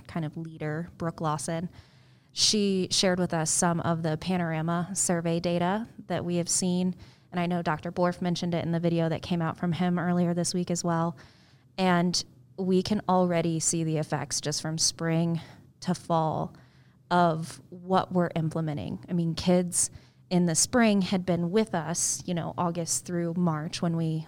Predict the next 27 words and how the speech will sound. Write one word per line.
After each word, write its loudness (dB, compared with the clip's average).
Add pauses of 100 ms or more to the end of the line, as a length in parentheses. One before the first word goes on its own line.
went -2
home. 2 (920)
And 4
this 0
year 2
they've 2
only 0
been 0
with -2
us -4
for -6 (220)
what, -8
um, -4
maybe 0
a 2
month 0 (100)
<laughs> -2
total 6
before 2
we 4
had 2
to 0
go 2
back -2
to -2
virtual 0
learning. 0